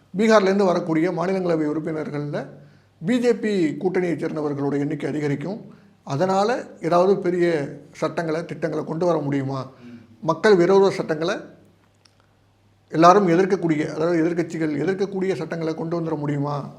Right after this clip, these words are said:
அப்படிங்கிற ஒரு லாங் டேர்ம் பிளானோட தான் இதை அணுகுறாங்க. தமிழ்நாட்டுல வரக்கூடிய தேர்தல்ல அவங்க தோத்தாலும் அதை பத்தி அவங்க கவலைப்பட போறது கிடையாது.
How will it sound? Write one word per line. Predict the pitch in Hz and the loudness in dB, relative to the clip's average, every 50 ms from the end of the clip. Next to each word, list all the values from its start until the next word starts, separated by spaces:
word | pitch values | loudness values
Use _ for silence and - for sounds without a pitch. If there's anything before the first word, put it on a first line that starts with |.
| - - - | -18 -14 -12
அப்படிங்கிற | 143 147 147 147 151 180 220 208 | -8 -6 -4 -4 -4 -4 -2 -2
ஒரு | 165 156 147 139 127 127 117 - - - - _ _ _ _ _ - | -2 -2 -2 -2 -4 -4 -8 -12 -16 -20 -20 _ _ _ _ _ -8
லாங் | - 151 165 214 208 196 | -2 0 0 0 0 -2
டேர்ம் | 208 214 196 170 143 | -2 -2 -2 -2 -4
பிளானோட | 151 165 170 170 175 165 156 147 | -4 -4 -2 -2 -2 -2 -4 -2
தான் | 165 185 254 - - - - - - _ _ _ _ - _ _ _ _ | -4 -4 -6 -8 -10 -18 -20 -20 -20 _ _ _ _ -20 _ _ _ _
இதை | - 165 156 151 | -6 -4 -2 0
அணுகுறாங்க. | 147 147 175 165 185 180 165 151 156 196 226 233 - - - - - _ _ _ | 0 0 0 0 2 0 0 0 -2 -6 -6 -8 -12 -18 -20 -20 -20 _ _ _
தமிழ்நாட்டுல | - 165 175 208 233 226 226 214 - - 196 202 214 233 240 - - - | 0 2 4 6 6 6 6 4 2 2 0 0 0 0 -2 -6 -6 -2
வரக்கூடிய | 156 175 180 185 196 175 175 160 | 0 0 2 4 4 4 4 4
தேர்தல்ல | 151 160 170 175 175 170 160 151 151 170 190 - - - - - _ _ _ - | 4 2 0 0 0 0 -2 -2 -2 -4 -6 -6 -10 -16 -20 -20 _ _ _ -10
அவங்க | 160 147 147 147 | -6 -4 -4 -4
தோத்தாலும் | 147 165 175 180 180 185 180 175 202 202 | -4 -2 -4 -2 0 0 0 0 0 -2
அதை | 175 147 151 | -4 -4 -4
பத்தி | 139 - 143 175 | -6 -6 -6 -4
அவங்க | 170 160 147 139 | -4 -4 -4 -6
கவலைப்பட | - 147 147 160 165 156 160 139 | -6 -6 -4 -4 -4 -2 -2 -4
போறது | 139 139 139 135 139 | -4 -4 -4 -4 -4
கிடையாது. | 135 135 135 131 127 127 147 180 202 - | -4 -2 -2 -4 -4 -4 -6 -8 -10 -12